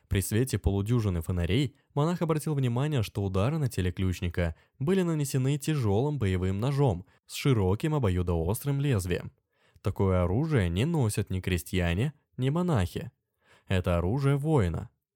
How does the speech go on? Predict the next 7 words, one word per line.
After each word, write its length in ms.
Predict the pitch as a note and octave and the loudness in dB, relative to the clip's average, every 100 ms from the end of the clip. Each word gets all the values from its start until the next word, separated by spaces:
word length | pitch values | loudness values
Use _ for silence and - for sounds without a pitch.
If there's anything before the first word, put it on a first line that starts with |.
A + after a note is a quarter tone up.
| - | -8
или 160 | F3 | -2
разбойника. 800 | F#3 F#3 E3+ D3 F2+ E2 - A2 - _ _ _ _ _ | -2 0 2 2 2 -2 -8 -12 -16 _ _ _ _ _
Продолжая 520 | - F#2+ F#2 F#2 F2+ F2 | -2 2 2 2 2 2
осмотр, 460 | - F#2+ D#3+ A#2+ | 0 -2 0 0
отец 300 | F2 F2+ - | 0 -2 -2
Фиона 420 | F#2+ F2+ C#3 D3+ | -2 0 0 -2
заметил, 600 | F#2 G#2 D3+ A#2 - - | -2 -2 0 0 -2 -6